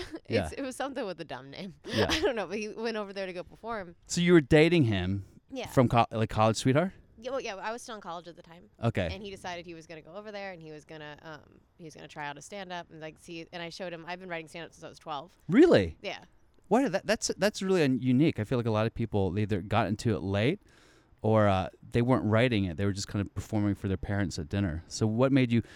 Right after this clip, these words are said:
Speaker 2: so you'd sit there and you'd write, like, every day, like, in a diary type of thing?
Speaker 1: Yeah. Like, I would have, like, if I
Speaker 2: Wow.
Speaker 1: thought an idea was funny, I would, like, write it out, like, as jokes and stuff.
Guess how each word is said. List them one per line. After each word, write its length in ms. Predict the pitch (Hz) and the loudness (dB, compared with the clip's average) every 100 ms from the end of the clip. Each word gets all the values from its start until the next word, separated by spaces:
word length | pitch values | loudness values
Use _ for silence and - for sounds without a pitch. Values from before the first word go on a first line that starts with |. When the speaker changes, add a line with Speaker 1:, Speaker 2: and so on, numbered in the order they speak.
| - | -14
Speaker 2:
so 140 | - 165 | -2 2
you'd 160 | 165 | 4
sit 180 | - 175 | 4 4
there 140 | - 143 | 8 10
and 100 | 131 | 10
you'd 160 | 117 | 8
write, 320 | 98 98 113 | 4 -2 -2
like, 160 | 104 110 | -2 0
every 160 | 110 101 | 0 2
day, 200 | 101 107 | 2 0
like, 160 | 101 | -2
in 60 | 92 | -6
a 60 | 87 - - | -10 -14 -8
diary 320 | 82 92 120 | -6 -4 -4
type 160 | 139 175 | -4 -6
of 100 | 202 | -6
thing? 200 | 247 247 | -8 -10
Speaker 1:
Yeah. 240 | 240 240 135 - | -10 -10 -10 -14
Like, 160 | 233 220 | -10 -6
I 80 | 220 | -6
would 100 | 240 | -6
have, 180 | 202 | -8
like, 220 | 190 185 190 | -6 -8 -6
if 100 | 196 | -6
I 80 | |
Speaker 2:
Wow. 60 | 190 | -6
Speaker 1:
thought 160 | 202 185 | -6 -6
an 60 | |
idea 240 | 180 170 175 | -8 -10 -10
was 140 | 185 | -10
funny, 260 | - 185 190 | -10 -10 -8
I 80 | 170 | -10
would, 80 | 165 | -12
like, 160 | 165 | -12
write 140 | 170 160 | -10 -10
it 100 | 160 | -8
out, 280 | 165 170 | -8 -8
like, 100 | - | -12
as 100 | 165 | -20
jokes 320 | 151 170 175 - | -12 -10 -10 -14
and 100 | 214 | -12
stuff. 240 | 226 220 | -10 -12